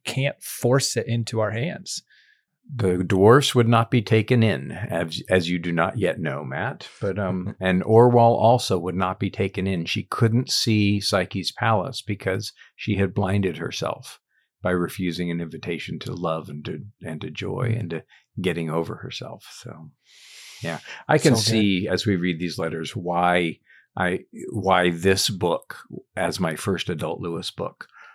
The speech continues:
Speaker 2: um, made me such a devotee of Lewis. There's so much, as you pointed out, Matt, so much practical help here. And I can only
Speaker 1: Yeah.
Speaker 2: imagine thirty years ago, um, how much that was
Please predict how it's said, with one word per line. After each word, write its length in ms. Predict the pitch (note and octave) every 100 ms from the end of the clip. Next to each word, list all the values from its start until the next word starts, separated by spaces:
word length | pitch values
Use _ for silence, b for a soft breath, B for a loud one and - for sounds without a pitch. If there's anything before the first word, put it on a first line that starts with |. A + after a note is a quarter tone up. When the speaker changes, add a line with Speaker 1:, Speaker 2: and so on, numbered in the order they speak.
| _ -
Speaker 2:
um, 320 | F2+ F#2 G2
made 260 | F#2 F#2 F#2
me 140 | F2
such 400 | - - E2 -
a 60 | D#2
devotee 580 | D#2+ D2+ C#2+ - D2
of 100 | C2
Lewis. 380 | - D#2 - -
There's 180 | E2+ -
so 260 | - G2+ F2+
much, 300 | F2 - -
as 180 | F2 D#2
you 120 | D#2 -
pointed 300 | - E2+ D#2+
out, 180 | D2+ D2+
Matt, 320 | E2+ D2 - b b b
so 180 | - C3+
much 240 | G#2+ F#2+ -
practical 460 | E2+ - - D#2+
help 240 | E2+ D2+ -
here. 260 | D#2+ D2+
And 220 | - E2
I 80 | D#2+
can 180 | - E2+
only 220 | E2+ F2
Speaker 1:
Yeah. 160 | A2+ C3+
Speaker 2:
imagine 480 | E2 D2+ D#2 D#2+ - -
thirty 220 | F#2 D#2+
years 240 | D#2 E2
ago, 420 | D#2 D#2 D2 - - b b _ F2+
um, 340 | D#2+ D#2+ -
how 220 | - E2+ E2
much 340 | D#2+ - -
that 180 | E2 D#2
was 260 | E2 D#2